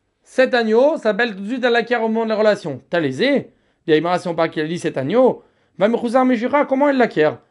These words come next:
Pourtant, pour acquérir, il faut le, faut, faut prendre l'objet, faut, faut le, faut, faut le, faut le tirer, faut le prendre l'objet. C'est comme ça qu'on acquiert des objets.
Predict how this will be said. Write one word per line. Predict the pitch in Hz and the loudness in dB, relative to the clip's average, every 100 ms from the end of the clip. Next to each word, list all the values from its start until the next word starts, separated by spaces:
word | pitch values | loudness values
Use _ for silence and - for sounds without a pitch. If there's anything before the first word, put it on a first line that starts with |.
| _ _ | _ _
Pourtant, | 156 - 208 196 | -8 0 2 2
pour | 175 | 0
acquérir, | 170 - 147 160 160 _ _ _ | -2 0 0 0 -4 _ _ _
il | 160 | -10
faut | 131 180 | 0 4
le, | 175 175 170 170 _ _ _ _ _ _ | 4 4 0 -4 _ _ _ _ _ _
faut, | 160 151 - - | -2 -2 -10 -6
faut | - | -4
prendre | 156 262 311 | 2 4 4
l'objet, | 254 156 139 | 2 2 -2
faut, | 160 147 156 | 2 2 2
faut | - | -2
le, | 165 165 165 | 2 2 2
faut, | - 165 | 0 0
faut | 139 160 | 2 0
le, | 160 170 | 2 0
faut | 151 165 | 0 0
le | 160 | 2
tirer, | 214 240 330 269 - _ _ | 4 4 4 2 -4 _ _
faut | - | 4
le | 214 | 4
prendre | 220 302 | 6 4
l'objet. | 311 240 233 233 233 _ _ _ _ _ _ _ _ _ _ _ _ _ _ | 4 2 2 0 -2 _ _ _ _ _ _ _ _ _ _ _ _ _ _
C'est | 160 | -2
comme | 151 | 0
ça | 202 | 0
qu'on | 247 | 0
acquiert | 233 208 208 | 0 0 -2
des | 202 | 0
objets. | 190 165 165 165 | -2 0 0 0